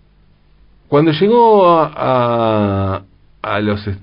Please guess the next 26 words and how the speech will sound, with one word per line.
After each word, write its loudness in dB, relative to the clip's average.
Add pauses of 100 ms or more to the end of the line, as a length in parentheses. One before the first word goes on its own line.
a -4
América, 2
y 2
especialmente 0
a 2
los -2
Estados 0
Unidos, 2
los 2
norteamericanos 0
fueron 0
grandes 0
consumidores -4
del -6
helado 0 (580)
desde 2
el -2
siglo 2
dieciocho, 0 (400)
debido 4 (160)
a -2
que -4
Thomas 0
Jefferson, -2
siendo 0
embajador 2